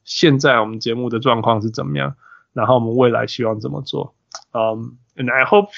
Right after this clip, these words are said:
you can, uh, join us, really.我们希望大家可以，呃，继续，就像过去五年以来推着我们前面，然后现在我们可以一起推整个 podcast、篮球，还有整个，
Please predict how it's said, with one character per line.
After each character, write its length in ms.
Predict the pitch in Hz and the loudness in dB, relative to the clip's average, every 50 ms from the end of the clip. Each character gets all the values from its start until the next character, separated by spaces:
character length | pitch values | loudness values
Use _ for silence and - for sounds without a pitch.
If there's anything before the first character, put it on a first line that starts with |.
| - _ _ _ | -20 _ _ _
you 300 | 143 139 143 147 156 156 | -4 2 4 4 4 2
can, 400 | - - 147 143 143 139 131 - _ _ _ _ _ _ _ _ _ | 2 2 4 4 4 2 -2 -6 _ _ _ _ _ _ _ _ _
uh, 520 | - 135 135 135 135 131 135 135 131 131 - _ _ _ - | 2 4 6 6 6 6 6 4 2 0 -8 _ _ _ -6
join 320 | 139 143 165 190 220 226 180 123 | 2 4 4 6 6 4 2 -2
us, 140 | - - - | -2 -8 -4
really. 320 | - 165 151 135 123 113 117 _ | -2 0 2 2 0 -2 -4 _
我 160 | 139 135 127 | -10 -6 -6
们 80 | 123 123 | -6 -4
希 160 | - - 151 | -2 0 2
望 160 | 147 139 139 | 4 4 4
大 160 | 143 143 135 | 4 4 2
家 100 | 131 135 | 2 2
可 80 | - 139 | 0 -2
以， 260 | 123 117 113 120 _ _ _ _ _ _ _ _ | -2 -2 -4 -6 _ _ _ _ _ _ _ _
呃， 300 | _ - 117 110 110 113 | _ -4 -4 -2 -2 -4
继 180 | 113 - 143 135 | -4 -4 -4 -4
续， 380 | - - 139 127 120 117 113 _ _ _ _ _ _ | -2 0 0 0 0 0 -4 _ _ _ _ _ _
就 140 | - 143 | 2 2
像 200 | 131 139 139 127 | 4 4 2 0
过 160 | 120 - 147 135 | 2 0 0 0
去 140 | - 143 | 0 -4
五 140 | 127 120 113 | -6 -6 -6
年 180 | 113 113 107 107 | -6 -6 -8 -8
以 40 | 107 | -8
来 260 | 104 104 104 110 113 113 _ _ | -8 -8 -6 -6 -8 -10 _ _
推 160 | _ - 131 135 | _ 0 0 0
着 140 | 131 131 | 2 0
我 40 | 113 | -2
们 140 | 104 107 104 | -2 -4 -10
前 220 | 104 - 107 107 | -8 -8 -8 -8
面， 240 | 110 120 120 113 104 _ _ | -6 -8 -8 -8 -10 _ _
然 120 | - 101 | -10 -6
后 60 | 104 | -6
现 220 | 113 - - 135 123 | -4 -2 -2 -2 0
在 160 | 127 123 113 | 2 2 2
我 40 | 110 | 2
们 120 | 107 107 | 0 -4
可 160 | 110 - - | -10 -6 -4
以 240 | 120 117 110 110 110 _ _ _ _ _ _ _ _ | -4 -2 -4 -4 -6 _ _ _ _ _ _ _ _
一 100 | _ 208 | _ 2
起 400 | 175 - - - - 113 107 - _ _ _ _ _ | 4 4 4 4 4 2 0 -6 _ _ _ _ _
推 280 | - - 139 135 135 131 | 0 4 4 4 4 2
整 220 | 135 - 117 104 | 0 -4 -4 -4
个 340 | 104 110 107 104 104 107 131 131 247 _ _ _ | -2 -4 -4 -4 -4 -6 -10 -14 _ _ _ _
podcast、 580 | _ - 127 123 - - 117 110 104 - - _ _ _ _ _ _ | _ 0 0 0 0 -2 -2 -2 -2 -6 -14 _ _ _ _ _ _
篮 240 | _ 123 107 107 123 | _ -4 -4 -2 -4
球， 360 | 131 - - 127 135 143 143 _ _ | -6 -4 -4 -4 -4 -6 -8 _ _
还 140 | _ - 113 | _ -6 -2
有 120 | 113 127 | -2 -2
整 180 | 131 123 117 107 | 0 -2 -4 -4
个， 240 | 107 107 107 107 | -4 -8 -8 -8